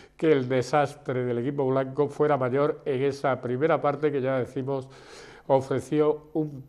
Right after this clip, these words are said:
pésimo espectáculo por parte del equipo blanco. Ese gol iba a ser anulado correctamente por el árbitro porque el jugador había controlado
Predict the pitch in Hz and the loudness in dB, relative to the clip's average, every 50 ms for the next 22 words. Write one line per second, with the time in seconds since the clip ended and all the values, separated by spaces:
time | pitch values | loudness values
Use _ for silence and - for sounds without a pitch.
0 | _ - 175 180 190 185 - 202 196 180 190 180 165 - - 139 131 135 - 147 | _ 2 2 2 2 2 -2 -6 -4 -2 -2 -4 -4 -4 -6 -8 -6 -6 -4 -2
1 | 143 143 139 147 147 151 147 147 - 131 120 117 - - 131 123 123 - - 139 | -2 -2 -2 0 0 0 0 0 -2 -6 -6 -6 -4 -4 -4 -4 -4 -4 -4 -2
2 | 127 123 120 113 117 113 135 139 139 135 127 123 123 113 107 101 - - 113 110 | 0 0 0 -2 -2 -4 -6 -6 -4 -2 -2 0 0 -2 -2 -4 -8 -8 -8 -8
3 | 117 113 - - 135 127 123 120 120 113 110 127 139 143 151 151 147 143 131 127 | -8 -8 -6 -4 -4 -2 -2 -2 -2 -2 -2 0 0 2 2 2 0 0 0 -2
4 | 123 120 123 - - 143 143 139 135 135 - - - 135 127 123 131 127 127 143 | -2 -2 -4 -2 -2 0 0 -2 -4 -8 -16 -10 -6 -6 -4 -4 -2 -2 2 2
5 | 147 143 139 135 123 127 123 143 139 131 - 139 139 131 139 147 127 151 139 135 | 2 2 2 0 -2 -2 -2 -4 -6 -4 -4 -6 -4 -4 -4 -4 -4 -2 -4 -2
6 | 139 139 135 135 147 135 139 156 151 147 147 131 131 - 131 123 117 - 143 143 | 0 -2 0 -2 -4 -4 -2 -2 -2 -2 -2 -4 -2 -4 -4 -4 -4 -4 -2 0
7 | 135 131 131 131 131 127 123 123 123 117 123 120 117 - - 117 120 120 120 123 | 0 2 2 2 0 0 0 0 -2 -2 -2 -6 -4 -2 0 2 4 4 4 4
8 | 123 | 2